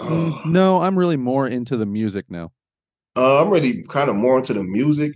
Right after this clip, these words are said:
Speaker 2: I mean, if anybody probably hand me a mic, I can still freestyle. I'm a really good freestyler.
Speaker 1: Yeah.
Speaker 2: Every now and again, I'll get up and freestyle somewhere, and then people are like, "Oh, we didn't know you could rap."
Speaker 1: Yeah.
Speaker 2: Like, yeah, I mean,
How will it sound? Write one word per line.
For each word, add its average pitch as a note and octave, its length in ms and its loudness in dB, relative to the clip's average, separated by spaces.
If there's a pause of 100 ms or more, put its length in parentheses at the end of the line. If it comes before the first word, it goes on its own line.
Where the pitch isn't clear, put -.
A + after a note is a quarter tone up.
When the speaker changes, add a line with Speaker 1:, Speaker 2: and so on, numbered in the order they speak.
(100)
Speaker 2:
I A2 80 -2
mean, A#2 480 0
if G#2 140 -6
anybody C#3 400 2
probably A#2 300 -2
hand A#2+ 200 0
me A2 80 0
a G#2 60 0
mic, A#2+ 280 2
I B2 60 -4
can D3+ 100 -6
still A#2+ 220 0
freestyle. G#2+ 580 -4
I'm A#2+ 140 0
a A#2 40 -2
really B2 180 -2
good G2 120 -6
freestyler. F2 600 -6 (360)
Speaker 1:
Yeah. A2 260 0
Speaker 2:
Every B2+ 220 2
now B2+ 200 4
and A#2+ 100 4
again, B2 280 2
I'll G2+ 160 2
get G#2+ 160 -4
up G2+ 100 -4
and G2+ 100 -12
freestyle G#2+ 480 -4
somewhere, G#2+ 400 -2
and F#2 100 -8
then F#2 100 -12
people G2+ 500 -6
are G2 140 -2
like, F#2 340 -8
"Oh, F3+ 340 -2
we F3+ 80 0
didn't F3+ 140 -4
know G3 80 2
you F#3+ 140 -4
could E3 160 -12
rap." G#3 280 0 (500)
Speaker 1:
Yeah. A2+ 200 2
Speaker 2:
Like, G#2+ 180 -4
yeah, C3+ 440 2
I A2+ 40 2
mean, A2 460 -2